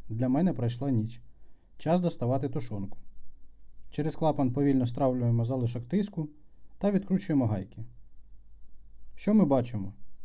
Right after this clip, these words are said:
Процес автоклавування пройшов дуже успішно, всі кришки на місці. Соку в баночках багато, пізніше після повного охолодження він застигне.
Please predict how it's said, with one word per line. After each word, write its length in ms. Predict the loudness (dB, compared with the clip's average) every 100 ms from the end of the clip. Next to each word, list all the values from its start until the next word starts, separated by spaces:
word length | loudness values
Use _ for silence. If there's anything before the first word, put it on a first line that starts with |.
| -8 -6
Процес 360 | -2 0 2 0
автоклавування 680 | 0 0 0 2 4 4 2
пройшов 400 | 2 -2 0 2
дуже 260 | 4 4
успішно, 540 | 4 2 -2 -2 -4 -4 -10 -10
всі 220 | -2 0
кришки 380 | 2 0 2 2
на 100 | 4
місці. 400 | 4 0 -8 -14 -16 -20 -20 -20 -20 -20 -20 -18
Соку 300 | -12 -10 -10
в 60 | -10
баночках 520 | -10 -10 -10 -10 -10
багато, 460 | -8 -6 -6 -8 -10 -10 -8
пізніше 380 | -4 -4 -6 -10
після 260 | -10 -10
повного 320 | -8 -8 -6 -6
охолодження 560 | -8 -8 -8 -8 -8
він 160 | -6 -8
застигне. 520 | -8 -8 -10 -10